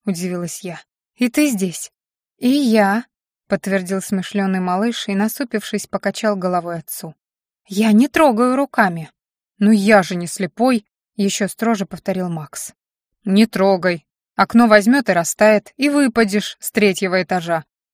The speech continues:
Если не можешь сидеть смирно, лучше слезь".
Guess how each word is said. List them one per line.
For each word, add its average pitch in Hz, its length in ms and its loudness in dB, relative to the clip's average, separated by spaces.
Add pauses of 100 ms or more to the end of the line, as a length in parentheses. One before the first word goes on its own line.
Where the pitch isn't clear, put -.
(100)
Если 220 360 2
не 220 100 6
можешь 202 340 0
сидеть 208 380 -2
смирно, 202 480 0
лучше 214 300 -2
слезь". 170 500 -8